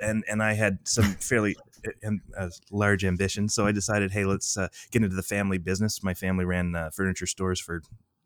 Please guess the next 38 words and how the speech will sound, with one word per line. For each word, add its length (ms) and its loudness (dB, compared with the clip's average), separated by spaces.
uh, 160 -8
decades, 500 -6
years 240 -4
and 80 -6
years 180 -4
and 100 -8
years, 260 -8
and, 360 6
uh, 200 6
was 160 4
raised 240 4
by 160 4
this, 360 2
you 100 -2
know, 120 0
serial 480 2
pack 340 -4
of, 300 -2
uh, 180 -4
entrepreneurs 680 0
in 80 -2
the 80 0
gulags 480 0
of 160 -4
retail. 560 0
And 180 -2
when 180 4
I 60 4
had 220 6
my 240 4
degree, 560 2
I, 80 0
I 220 2
was 140 0
like, 240 0
"You 60 0
know 120 6
what? 220 2